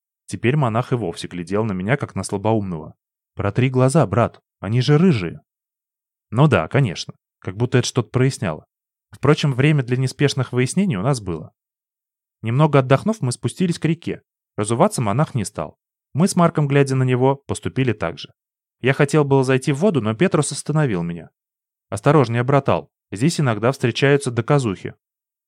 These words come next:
С этими словами монах подобрал несколько камней и стал бросать их в реку, выше и ниже по течению,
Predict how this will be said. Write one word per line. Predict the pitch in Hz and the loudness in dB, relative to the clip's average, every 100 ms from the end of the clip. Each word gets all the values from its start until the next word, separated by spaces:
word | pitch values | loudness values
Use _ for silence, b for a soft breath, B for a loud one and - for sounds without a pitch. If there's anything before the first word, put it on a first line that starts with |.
| _ _ _ _ _ | _ _ _ _ _
С | - | -8
этими | 107 104 | -6 -6
словами | 98 110 120 190 | -2 2 4 4
монах | 113 98 135 165 | 2 0 -2 -2
подобрал | 113 107 104 135 120 | -2 -2 2 2 2
несколько | 104 - 98 - | -2 -4 -8 -2
камней | 113 123 190 202 _ _ - | -2 2 0 -2 _ _ -4
и | |
стал | 180 165 131 | 2 2 4
бросать | 113 101 131 120 | 2 2 0 -2
их | |
в | 107 | -4
реку, | 110 87 - - _ _ - | -2 -2 -6 -16 _ _ -8
выше | 107 185 - 110 | -2 -2 0 -2
и | |
ниже | 110 139 | 0 -2
по | 120 110 | -2 -4
течению, | 135 - 98 85 82 | -6 -4 -4 -4 -12